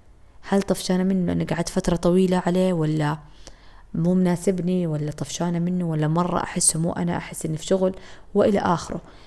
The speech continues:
يا ريتني أخذت البريكات أو أخذت مراحل الفشل وال-، على قولتهم عدم الانضباط، بدل ما أجلد ذاتي وأقول: "أنت إنسانة ما عندك، آه،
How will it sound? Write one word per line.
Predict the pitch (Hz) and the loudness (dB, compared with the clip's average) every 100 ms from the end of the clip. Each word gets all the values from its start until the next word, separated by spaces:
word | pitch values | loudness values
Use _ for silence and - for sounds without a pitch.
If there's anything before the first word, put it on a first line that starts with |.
| - - | -8 4
يا | 175 | 8
ريتني | 208 214 226 - | 10 8 4 2
أخذت | - 196 - | 2 0 0
البريكات | 156 160 156 - 185 - - - - - | 2 4 4 0 -2 -4 -10 -20 -10 2
أو | 85 | 4
أخذت | - - 170 - - - | 4 4 2 0 -4 2
مراحل | 165 170 - 165 | 6 8 8 6
الفشل | 156 180 165 156 156 | 6 4 6 4 4
وال-، | 147 147 147 160 - | 4 4 2 0 0
على | 151 156 | 2 6
قولتهم | 165 - 156 | 6 4 4
عدم | 151 160 156 | 4 6 4
الانضباط، | 160 165 156 151 185 - - - - - - | 4 2 2 4 2 0 -8 -20 -20 -18 0
بدل | 160 190 226 | 6 8 10
ما | 214 208 | 8 6
أجلد | 170 175 156 147 | 4 4 4 4
ذاتي | 156 151 143 | 4 4 0
وأقول: | 143 | 0
"أنت | - 220 - | 0 0 2
إنسانة | 208 202 185 | 2 2 2
ما | 175 | 2
عندك، | 170 175 170 - 170 | 2 2 0 0 0
آه، | - - - | 2 2 -2